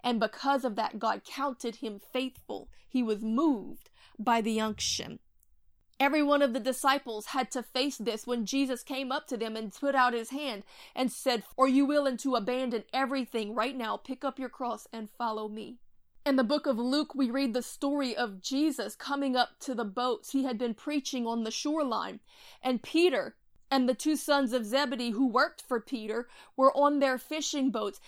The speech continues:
and they had been fishing all night, but they had not caught anything. And so Jesus comes to them, and he gets on their boat, and he preaches and brings the word from the boat, and then he tells them, "Cast out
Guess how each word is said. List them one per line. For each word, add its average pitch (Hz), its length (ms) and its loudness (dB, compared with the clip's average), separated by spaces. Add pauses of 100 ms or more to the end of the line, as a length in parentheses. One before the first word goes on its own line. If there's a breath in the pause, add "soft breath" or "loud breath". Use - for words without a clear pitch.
(140 loud breath)
and 269 180 2
they 285 80 4
had 285 180 0
been 262 180 -4
fishing 285 540 -4 (100)
all 277 300 6
night, 240 640 0 (380)
but 285 220 2
they 269 120 4
had 247 200 2
not 247 240 0
caught 311 260 -6
anything. 226 580 -10 (460 loud breath)
And 262 160 0
so 311 140 2
Jesus 311 460 4
comes 330 320 -2
to 269 120 0
them, 208 300 -4 (300 soft breath)
and 254 160 2
he 254 100 4
gets 311 400 -4
on 269 480 2
their 240 240 0
boat, 262 480 0 (300 loud breath)
and 294 100 4
he 302 80 6
preaches 330 400 0
and 294 100 0
brings 285 240 0
the 285 80 -2
word 277 300 4
from 269 200 0
the 262 60 4
boat, 262 220 4
and 269 80 -2
then 269 80 0
he 269 80 0
tells 285 300 -2
them, 254 160 -2
"Cast 330 440 -4
out 311 360 4